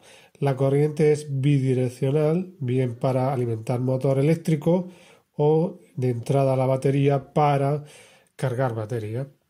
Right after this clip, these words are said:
Luego tenemos en el cargador distribuidor, hay una conexión eléctrica con el compresor, con el motor eléctrico del compresor de aire acondicionado,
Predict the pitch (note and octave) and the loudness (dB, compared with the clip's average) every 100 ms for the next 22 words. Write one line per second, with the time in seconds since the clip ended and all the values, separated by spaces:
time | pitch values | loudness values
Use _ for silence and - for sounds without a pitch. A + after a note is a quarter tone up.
0 | _ _ _ _ D3 D#3+ F3+ F3+ F3+ F#3+ | _ _ _ _ 0 2 2 2 2 2
1 | F3+ D#3+ D3+ C#3+ C#3 C3+ C3 B2+ B2+ - | 0 0 2 2 2 2 0 0 -2 -6
2 | - B2 D3+ E3 D3 F3 D#3 D#3+ E3+ - | -6 -2 0 0 -2 0 2 2 0 0
3 | E3+ F3 E3+ D3+ C#3 C3+ E3 D3+ D3+ F3 | 2 2 2 0 0 0 0 0 2 0
4 | F3 D3+ C#3+ D#3+ D#3 - D#3 D3+ D3+ D#3 | -2 -4 -2 -2 -2 0 0 4 4 4
5 | E3 - - - _ _ C#3+ A#2 B2 A#2 | 0 -4 -16 -20 _ _ -4 -2 -2 -2
6 | - C3 C3+ C3+ - _ - B2 A2 G#2 | 0 0 0 -2 -14 _ -12 -8 -8 -8
7 | G#2 C#3 C#3 C3 D3+ D#3+ - C#3 C#3+ D3 | -4 0 2 4 4 2 0 0 2 2
8 | C3+ C3 A#2 B2 C3+ C3 C3 B2+ A#2+ B2 | 0 -4 -4 -2 0 0 0 0 -2 -4
9 | C3+ D#3 D#3+ D#3 | -2 0 2 2